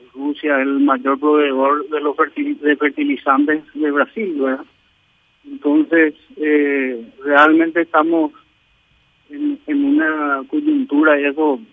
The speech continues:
también con la crisis ambiental, con el cambio climático, ¿verdad? Realmente estamos en,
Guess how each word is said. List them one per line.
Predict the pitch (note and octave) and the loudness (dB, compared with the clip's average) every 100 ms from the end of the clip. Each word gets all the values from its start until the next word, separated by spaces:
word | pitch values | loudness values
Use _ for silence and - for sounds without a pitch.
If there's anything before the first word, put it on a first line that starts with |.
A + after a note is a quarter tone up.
| _ | _
también | C3+ C3+ C3+ | -8 -6 -2
con | D3 | -2
la | C3+ | -2
crisis | C3+ C3+ D3 | -4 -2 0
ambiental, | D3 D#3 C3+ C3 C#3+ C#3 C3+ B2+ _ _ _ _ | 0 0 -2 2 2 4 0 -8 _ _ _ _
con | C#3 | -12
el | C3 | -8
cambio | B2+ C3 C#3+ | -4 -2 -2
climático, | C#3+ C3+ C3+ C#3 C3+ C3 C3 B2+ A#2+ C3 | -2 2 4 4 2 -6 -4 -6 -8 -10
¿verdad? | B2+ C3+ C#3 C#3 - - - C#3 | -4 -4 -4 -8 -18 -20 -18 -6
Realmente | C#3 C#3+ D#3+ E3+ F3 | 2 2 2 0 0
estamos | E3+ E3+ F3+ | 0 0 0
en, | F3 | -2